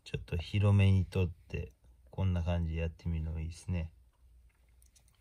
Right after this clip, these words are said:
で、攻撃側は中央を攻める。こう行ったりして出してもらっ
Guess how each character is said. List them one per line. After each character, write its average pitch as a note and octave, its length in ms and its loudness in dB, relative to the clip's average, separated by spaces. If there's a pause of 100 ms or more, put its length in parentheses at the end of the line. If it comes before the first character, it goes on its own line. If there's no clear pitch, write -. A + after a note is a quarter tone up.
(140)
で、 B2 100 2
攻 A#2+ 240 4
撃 A2 220 4
側 A2 180 6
は A#2 160 4
中 G#2 260 0
央 G2 180 6
を E2 100 -2
攻 - 240 -4
め D#2+ 120 -2
る。 - 120 -10 (3000)
こ F2 240 -2
う F2 80 0
行 F2 60 -4
っ - 40 -12 (120)
た E2+ 120 -4
り E2+ 100 -2
し - 140 -10
て G#2+ 460 -2
出 F#2+ 160 0
し - 160 -10
て - 60 -6
も F2+ 180 0
ら F2 60 -2
っ - 40 -8